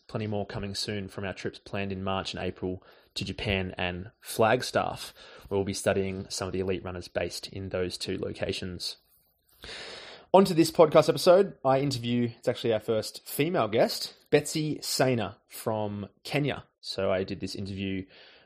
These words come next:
when we were in Kenya last month in Iten. Betsy is one of the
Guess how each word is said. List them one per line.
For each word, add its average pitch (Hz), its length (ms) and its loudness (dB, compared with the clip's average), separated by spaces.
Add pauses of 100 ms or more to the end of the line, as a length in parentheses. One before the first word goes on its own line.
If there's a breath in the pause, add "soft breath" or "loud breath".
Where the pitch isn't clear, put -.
(120 loud breath)
when 90 500 -6 (240)
we 101 240 0
were 98 80 4
in 98 420 -4
Kenya 104 500 -2 (220)
last 95 320 -2
month 170 360 0 (120)
in 107 140 -6
Iten. 156 420 0 (520 loud breath)
Betsy 151 560 6
is 117 280 0
one 117 200 0
of 110 160 -4
the 107 420 -4